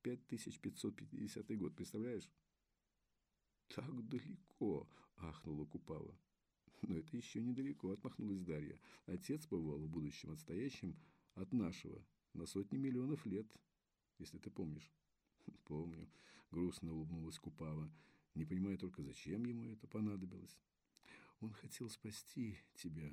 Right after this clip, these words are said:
серьезно посмотрела на мать Дарья, «но не знал как, искал выход, а главное, нашел. И ты теперь с нами. Он и сейчас отправился кого-то спасать, я уверена». «Кого?» «Не догадываешься?»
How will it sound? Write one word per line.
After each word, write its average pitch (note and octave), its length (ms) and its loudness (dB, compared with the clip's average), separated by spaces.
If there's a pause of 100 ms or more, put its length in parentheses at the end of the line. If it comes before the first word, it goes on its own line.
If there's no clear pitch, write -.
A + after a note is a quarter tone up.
серьезно E2+ 460 0
посмотрела E2 420 -2
на E2+ 140 2
мать E2+ 320 0
Дарья, E2 520 0 (360)
«но A#2 80 4
не A#2 100 4
знал A2+ 300 0
как, F2+ 420 -6 (260)
искал - 340 -6
выход, G2 460 2 (580)
а F#2 80 -2
главное, F#2 500 0 (240)
нашел. F2 640 -2 (460)
И G2 100 4
ты G2+ 240 2
теперь D#2 340 -8 (100)
с - 160 -6
нами. F2 440 -2 (240)
Он A2 140 8 (100)
и - 40 -4
сейчас B2+ 400 0
отправился G2+ 720 0 (200)
кого-то F#2+ 400 -2
спасать, F#2 500 -2
я F2 100 0
уверена». F#2+ 480 0 (500)
«Кого?» G#2 420 0 (1080)
«Не E2 160 -10
догадываешься?» G#2 800 -6